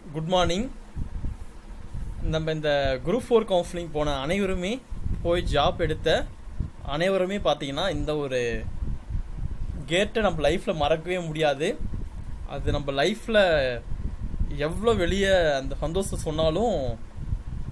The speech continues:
அந்த சந்தோஷம் இன்னும் அதிகமாயிட்டே தான் போயிட்டுருக்கும். So, அந்த நாள், அந்த job எடுக்கும்போது போய் நீங்க இருந்து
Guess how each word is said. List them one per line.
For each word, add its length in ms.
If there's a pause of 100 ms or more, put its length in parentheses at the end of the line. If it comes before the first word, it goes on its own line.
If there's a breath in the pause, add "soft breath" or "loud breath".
(640)
அந்த 120
சந்தோஷம் 440
இன்னும் 300
அதிகமாயிட்டே 500
தான் 180
போயிட்டுருக்கும். 540 (500)
So, 260
அந்த 320
நாள், 260 (600)
அந்த 160
job 280
எடுக்கும்போது 380 (100)
போய் 200
நீங்க 280
இருந்து 400